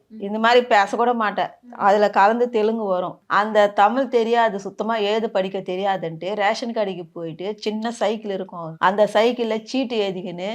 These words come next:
ச-, கடைக்கு போய் காய்ங்க என்னென்ன காய் வேணும்ன்ட்டு வாங்கின்னு வருவான்.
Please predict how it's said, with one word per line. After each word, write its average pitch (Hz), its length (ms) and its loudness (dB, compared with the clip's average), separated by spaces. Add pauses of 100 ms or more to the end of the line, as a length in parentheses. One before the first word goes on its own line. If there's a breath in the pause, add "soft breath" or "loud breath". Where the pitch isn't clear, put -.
(380)
ச-, 180 260 2
கடைக்கு 233 400 2 (120)
போய் 196 320 -2 (340)
காய்ங்க 226 420 6
என்னென்ன 226 360 0 (100)
காய் 202 220 2
வேணும்ன்ட்டு 196 500 -4
வாங்கின்னு 190 280 -2
வருவான். 170 260 -10